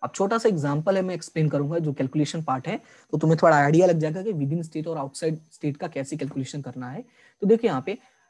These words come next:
तो यहाँ पे मैं छोटा सा example ले लेता हूँ तो better होगा। ओके, ये, अ, दो explain करना, एक within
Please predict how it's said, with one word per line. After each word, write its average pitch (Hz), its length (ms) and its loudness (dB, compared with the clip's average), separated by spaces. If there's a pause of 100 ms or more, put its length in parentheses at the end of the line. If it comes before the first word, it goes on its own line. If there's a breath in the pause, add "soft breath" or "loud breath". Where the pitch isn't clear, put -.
(160)
तो 147 180 4
यहाँ 147 260 0
पे 202 80 -2
मैं 202 100 -2
छोटा 156 260 -2
सा 160 120 -4
example 147 400 0
ले 160 100 2
लेता 143 220 -2
हूँ 233 140 -4
तो 214 100 0
better 135 260 -2
होगा। 127 280 -6 (1400)
ओके, 180 160 -8 (1040)
ये, 151 300 4
अ, 139 120 0 (160)
दो 170 240 4
explain 165 360 -2
करना, 160 160 -2
एक 160 140 -6
within 156 320 0